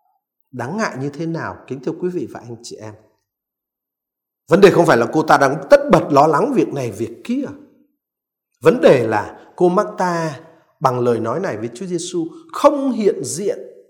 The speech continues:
và làm việc trong tư thế của một người môn đệ. Trái lại, có vẻ như cô đang làm như thế là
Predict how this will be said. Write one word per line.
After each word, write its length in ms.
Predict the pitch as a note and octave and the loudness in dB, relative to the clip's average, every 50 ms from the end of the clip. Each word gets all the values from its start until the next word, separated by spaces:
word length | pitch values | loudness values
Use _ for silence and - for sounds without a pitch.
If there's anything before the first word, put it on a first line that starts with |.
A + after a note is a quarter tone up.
| _ _ _ _ _ _ - | _ _ _ _ _ _ 0
và 120 | D3 C#3+ | 2 4
làm 260 | C#3+ D3 D3+ D#3 D#3+ | 4 4 4 4 2
việc 240 | C#3+ D3 F#3 D#3+ F3+ F3+ - - - - - - - _ _ _ - | 2 4 4 4 4 4 -2 -8 -14 -18 -20 -20 -20 _ _ _ 0
trong 320 | - D#4 D#4 D4+ D4+ D4 D4 - | 2 2 2 2 0 -4 -4 -2
tư 160 | C#4+ C4+ B3+ - - - | -2 -2 -2 -4 -6 -6
thế 220 | G#3+ G#3+ A3 C#4 - - | -6 -4 -4 -6 -4 -4
của 60 | D#3+ | -6
một 240 | B2+ B2 B2 B2 B2 F#3+ | -4 -4 -6 -6 -4 -2
người 200 | D3+ C#3+ C3+ D#3+ | 0 0 2 2
môn 180 | A3+ F4 E4+ F4 | 0 -2 0 2
đệ. 300 | D#4+ A#3+ - - - - - - - _ _ _ _ _ _ _ _ _ _ _ - | 4 2 2 2 -4 -14 -18 -20 -20 _ _ _ _ _ _ _ _ _ _ _ -2
Trái 260 | - F#3 G#3 C4+ E4 | 0 2 4 4 4
lại, 300 | D#4 G#3 D3 A#2+ G2 - - - - - _ - | 4 2 2 0 -2 -10 -14 -16 -20 -14 _ 4
có 140 | G#3 A#3+ C4 | 6 6 8
vẻ 360 | A#3 A#3 F3 C3 A#2 A#2+ C#3 | 8 6 4 4 4 0 0
như 260 | D#3+ E3 F3 F3 E3+ D#3+ E3+ | 0 0 0 0 -2 -4 -4
cô 160 | F3 F3 F3+ | -2 -2 -2
đang 240 | F3 F3 E3 E3 D#3+ | -2 -4 -6 -6 -4
làm 260 | D3+ C3 A#2 G#2 A#2 | -4 -6 -6 -6 -8
như 80 | C3+ C#3+ | -8 -8
thế 160 | - B2+ G#2 | -8 -8 -8
là 220 | G#2 G#2 G2+ G2 | -8 -8 -10 -12